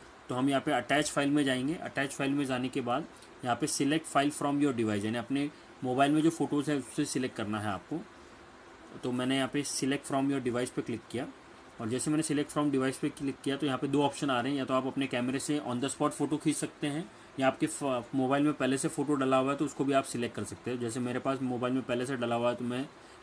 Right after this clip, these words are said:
फाइल्स पे क्लिक करूँगा। फाइल्स पे क्लिक करने के बाद आपको ये सारे फॉर्म्स मिल जाएंगे उसमें, या फ़ोटोज़ आपका गैलरी ओपन हो जाएगा। तो ये मैंने मेरा फ़ोटो सिलेक्ट कर दिया यहाँ पे और इसे यहाँ पे अपलोड करना है।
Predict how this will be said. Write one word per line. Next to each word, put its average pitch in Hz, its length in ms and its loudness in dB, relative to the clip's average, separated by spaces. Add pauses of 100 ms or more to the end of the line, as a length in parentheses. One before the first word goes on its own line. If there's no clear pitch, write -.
फाइल्स 131 260 2
पे 151 100 2
क्लिक 113 200 -4
करूँगा। 95 340 -6 (1500)
फाइल्स 135 220 4
पे 175 100 2
क्लिक 156 200 2
करने 143 220 0
के 139 60 -2
बाद 147 180 2
आपको 139 220 0
ये 139 140 2
सारे 139 380 0 (280)
फॉर्म्स 135 420 -2
मिल 120 180 -2
जाएंगे 117 280 -2
उसमें, 120 320 -6
या 127 80 -2
फ़ोटोज़ 127 380 -2
आपका 123 280 0
गैलरी 110 340 0
ओपन 110 220 -2
हो 95 100 -4
जाएगा। 92 240 -6
तो - 140 -8
ये 127 160 -2
मैंने 123 400 -2 (100)
मेरा 120 220 0
फ़ोटो 131 260 -4
सिलेक्ट 123 300 -4
कर 117 60 -4
दिया 107 200 -2
यहाँ 92 140 -4
पे 117 140 -10 (720)
और 123 80 -2
इसे 139 180 0
यहाँ 135 200 2
पे 160 60 0
अपलोड 156 400 6
करना 98 300 -4
है। 90 180 -12